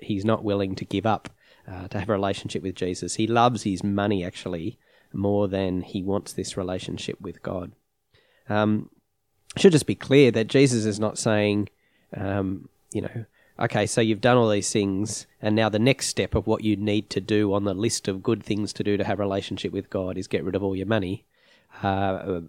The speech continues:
uh, he, he's worked out that this is what's holding this guy back.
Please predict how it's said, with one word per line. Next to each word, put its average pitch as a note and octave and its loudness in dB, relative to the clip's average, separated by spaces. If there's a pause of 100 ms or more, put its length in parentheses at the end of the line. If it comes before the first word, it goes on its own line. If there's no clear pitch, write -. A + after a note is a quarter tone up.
(280)
uh, G#2 -4 (100)
he, C3 6
he's - -4 (280)
worked C#3 8
out A2 4
that G#2 -2
this C3+ 4
is G#2+ -2
what's - -4
holding A#2 4
this A2 0
guy G2 0
back. A2+ -4